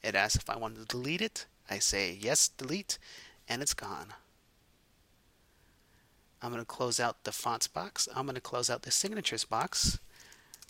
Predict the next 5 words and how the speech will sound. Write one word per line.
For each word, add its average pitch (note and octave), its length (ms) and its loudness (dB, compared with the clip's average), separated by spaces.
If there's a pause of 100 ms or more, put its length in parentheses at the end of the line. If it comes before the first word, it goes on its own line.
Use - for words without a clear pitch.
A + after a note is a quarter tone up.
(2000)
Type - 260 -6
in A#2 60 -6
something A#2 340 0
real B2 160 -4
fast. - 540 0